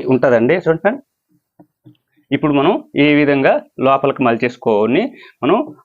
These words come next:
ఐరన్ చేసుకోవచ్చండి, లేదు హెమ్మింగ్ చేసుకోవచ్చండి. ఇప్పుడు దీనికి మనం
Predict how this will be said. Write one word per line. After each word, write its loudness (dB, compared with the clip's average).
ఐరన్ 2
చేసుకోవచ్చండి, 0
లేదు 4
హెమ్మింగ్ 2
చేసుకోవచ్చండి. 0
ఇప్పుడు -4
దీనికి 0
మనం 2